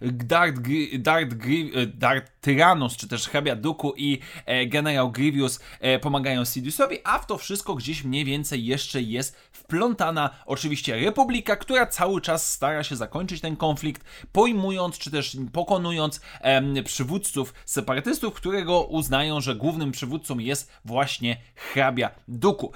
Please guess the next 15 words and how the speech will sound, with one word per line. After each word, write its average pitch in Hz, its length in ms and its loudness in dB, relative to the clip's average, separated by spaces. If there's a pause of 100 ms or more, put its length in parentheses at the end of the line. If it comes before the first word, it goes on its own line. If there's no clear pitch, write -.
(160)
Jednakże 180 380 0
głównym 240 560 2
wątkiem, 190 420 -2
głównym 208 340 0
założeniem 170 480 -2
jest 120 200 -6
Darth 190 320 4
Maul, 160 340 4 (240)
który 147 320 -2
cały 196 300 4
czas 190 180 -2
wściekły, - 480 -6
który 135 320 -4
cały 180 300 2
czas 139 420 -4